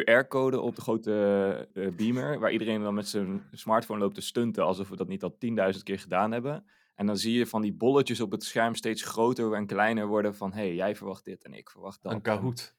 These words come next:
Speaker 1: Oh, nog, nog mooier is als er zo'n, zo'n woordweb, zeg maar, gaat
Speaker 2: Ja, ja,
Speaker 1: ontstaan.
Speaker 2: ja, ja.
Speaker 1: En dan, ja, dat is echt, oh.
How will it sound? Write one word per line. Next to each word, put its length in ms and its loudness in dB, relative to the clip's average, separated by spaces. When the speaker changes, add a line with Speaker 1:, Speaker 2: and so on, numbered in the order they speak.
Speaker 1:
Oh, 300 0
nog, 220 -2
nog 300 2
mooier 320 2
is 100 -4
als 200 -2
er 60 -8
zo'n, 460 -4
zo'n 220 -4
woordweb, 460 2
zeg 200 -6
maar, 160 -8
gaat 100 0
Speaker 2:
Ja, 80 8
ja, 60 10
Speaker 1:
ontstaan. 380 2
Speaker 2:
ja, 60 -10
ja. 200 -16
Speaker 1:
En 120 -2
dan, 360 2
ja, 280 4
dat 200 0
is 100 -6
echt, 380 -2
oh. 120 -4